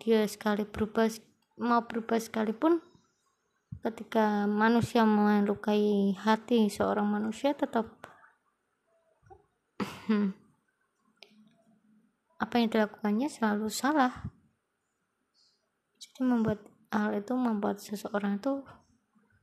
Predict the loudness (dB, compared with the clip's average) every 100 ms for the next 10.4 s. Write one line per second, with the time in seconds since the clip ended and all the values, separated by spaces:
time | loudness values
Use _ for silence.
0 | -20 _ -4 -2 -2 -4 -6 -2 0 0
1 | 0 -2 -10 _ _ _ _ _ _ _
2 | _ _ _ _ _ _ _ -20 -20 _
3 | -8 -4 -2 -4 -8 _ _ _ _ _
4 | -2 -2 -4 -4 -4 -4 -2 -2 -4 -6
5 | _ -6 0 0 0 -2 -2 -4 -2 -4
6 | -6 -12 _ _ _ _ _ _ _ -8
7 | -4 -2 -2 -4 -6 -12 _ _ _ _
8 | -6 -4 -4 -4 -6 -4 -2 -2 -4 -2
9 | 0 0 -2 -4 -2 2 2 2 -4 -4
10 | -4 -2 -2